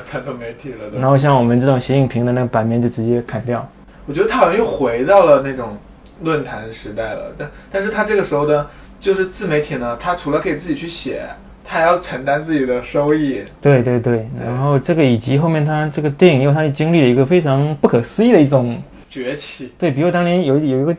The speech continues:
Speaker 2: 有一个说法叫什么“亿元俱乐部”。
Speaker 1: 对，对，对，
Speaker 2: <laughs>
Speaker 1: 张艺谋破亿了，那是一个很大的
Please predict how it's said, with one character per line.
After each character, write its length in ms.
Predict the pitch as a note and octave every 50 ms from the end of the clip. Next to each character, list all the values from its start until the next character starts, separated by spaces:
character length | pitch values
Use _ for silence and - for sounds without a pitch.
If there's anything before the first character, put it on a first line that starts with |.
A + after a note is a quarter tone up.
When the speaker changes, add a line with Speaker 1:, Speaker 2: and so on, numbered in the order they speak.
| -
Speaker 2:
有 100 | - B2+
一 20 | B2+
个 60 | D#3
说 120 | - F3+ D#3+
法 60 | D3
叫 80 | E3 D#3+
什 80 | B2
么 80 | A#2 - - - -
“亿 160 | F3+ E3 D3
元 300 | B2+ A#2+ A#2 A#2+ C3 C3+ - -
俱 160 | - F#3+ E3+
乐 100 | D#3+ D#3
部”。 160 | - - G3+
Speaker 1:
对， 160 | C#3 D#3+ D#3+
对， 140 | D#3 F3 F#3
对， 280 | F#3 F3+ F3 D#3 C#3+ C#3 -
Speaker 2:
<laughs> 80 | - -
Speaker 1:
张 160 | G3 G3+ A3 B3+
艺 60 | A#3+
谋 200 | - F3 E3+ E3+
破 240 | E3+ - A3+ A3+ G#3
亿 200 | - B3 C4 A#3+
了， 160 | G3 F3 -
那 120 | F3 G3 -
是 160 | - G3 F#3+
一 20 |
个 80 | F#3+ F3+
很 120 | G#3 - - -
大 100 | F3 F#3
的 80 | F3